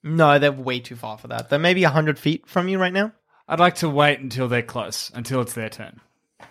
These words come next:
Speaker 1: right. Uh, they move towards you.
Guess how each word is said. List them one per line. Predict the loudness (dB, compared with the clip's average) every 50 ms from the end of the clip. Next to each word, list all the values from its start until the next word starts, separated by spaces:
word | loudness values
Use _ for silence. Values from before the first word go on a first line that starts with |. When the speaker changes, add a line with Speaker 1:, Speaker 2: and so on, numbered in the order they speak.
| _ _ _ 0 2
Speaker 1:
right. | 2 2 2 0 _ _ _ _ _ _ _ _ 0
Uh, | 2 4 4 6 6 6 4 4 2 2
they | 2 4 4 4 4 4 0 -2 -6
move | -6 -6 -6 -6 -6 -6
towards | -8 -8 -4 0 0 0 0 0 -2
you. | -2 0 0 0 -2 -4